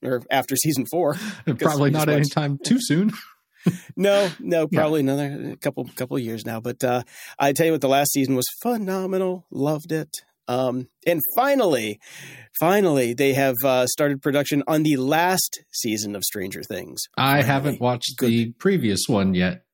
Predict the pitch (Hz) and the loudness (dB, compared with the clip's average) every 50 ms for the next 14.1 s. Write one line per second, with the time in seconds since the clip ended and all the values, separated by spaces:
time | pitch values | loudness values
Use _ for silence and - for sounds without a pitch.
0 | _ - 104 98 101 98 - - 110 113 123 143 175 180 190 185 185 180 185 185 | _ -8 -6 -4 -4 -4 -4 -2 -2 -2 0 -2 -2 0 2 2 2 2 2 2
1 | 185 180 190 214 233 214 - - 104 92 - - 123 120 - 170 160 165 151 151 | 4 4 4 4 2 0 2 0 0 0 -2 -4 -6 -4 -2 -2 0 0 0 0
2 | 156 160 156 - - 156 151 147 - - - - 135 143 139 - 160 160 170 156 | 0 0 -2 0 0 -2 -2 -2 -6 -8 -4 -2 -2 -2 0 0 0 0 2 2
3 | 143 143 143 - - 156 165 175 160 127 104 - 101 92 95 95 - - _ _ | 0 0 0 0 0 2 2 2 2 2 0 -2 -2 -4 -4 -4 -8 -10 _ _
4 | _ _ _ _ _ _ _ _ _ - 135 185 220 - - - 117 156 147 98 | _ _ _ _ _ _ _ _ _ -2 0 0 0 0 -2 0 0 2 2 0
5 | - - - 120 131 143 - 180 190 226 233 _ _ - - 202 - 139 127 165 | -2 -6 -8 -6 -6 -4 0 0 -2 -2 -4 _ _ -4 -2 -2 0 0 0 2
6 | 196 240 247 262 277 277 - 247 208 208 202 254 247 - 226 170 135 120 120 - | 2 2 2 2 2 0 0 0 2 2 2 2 2 0 0 -2 -2 -2 0 2
7 | - 214 208 233 139 - - 139 139 139 131 151 147 - 165 135 - - 220 - | 2 2 2 0 -2 -2 0 0 2 2 2 0 0 0 0 -2 -2 -2 -2 0
8 | - 180 220 220 190 - - 143 131 123 113 120 113 135 208 254 151 95 76 - | 2 0 0 2 0 0 0 0 0 -2 -2 -2 0 0 0 -2 -2 -6 -6 -4
9 | 92 - - - - - - - - 190 180 - 175 170 143 170 185 190 175 156 | -4 -4 -4 -4 -6 -12 -18 -8 -4 -2 0 2 2 2 2 2 2 2 2 2
10 | 139 170 190 170 - - - 131 139 170 - 127 110 - 117 98 95 95 - 139 | 2 2 0 -2 -2 -2 0 0 0 0 0 -2 -4 -2 -4 -6 -4 -2 0 0
11 | 175 185 175 117 120 139 175 175 143 113 110 139 131 120 117 113 113 95 92 90 | 2 2 0 0 0 0 0 0 0 -2 -2 -4 -2 -2 -2 -2 -4 -4 -6 -6
12 | 80 - - - - - - - - - - - - - _ _ _ _ _ _ | -6 -8 -12 -12 -14 -18 -18 -18 -18 -16 -16 -16 -18 -20 _ _ _ _ _ _
13 | _ _ _ - - - - _ - - - 208 190 175 208 214 208 220 240 - | _ _ _ -20 -20 -20 -20 _ -20 -14 -12 -10 -6 -2 0 0 2 2 2 0
14 | - | 0